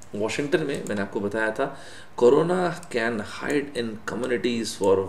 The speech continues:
weeks before it is detected।"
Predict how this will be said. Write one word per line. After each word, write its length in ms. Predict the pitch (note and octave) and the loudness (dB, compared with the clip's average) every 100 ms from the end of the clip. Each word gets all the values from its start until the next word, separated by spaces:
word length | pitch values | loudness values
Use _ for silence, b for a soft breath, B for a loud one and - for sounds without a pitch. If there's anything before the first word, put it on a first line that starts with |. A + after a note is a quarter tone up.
| F#2+ A2 | -2 -2
weeks 340 | C#3+ - - G2 | -2 -2 -4 -4
before 280 | G2 G#2+ G#2 | -2 0 0
it 160 | E2+ - | 0 2
is 120 | G2+ - B B B - - | 0 0 B B B -14 -4
detected।" 600 | - G2 - G2 E2+ | 0 0 2 0 0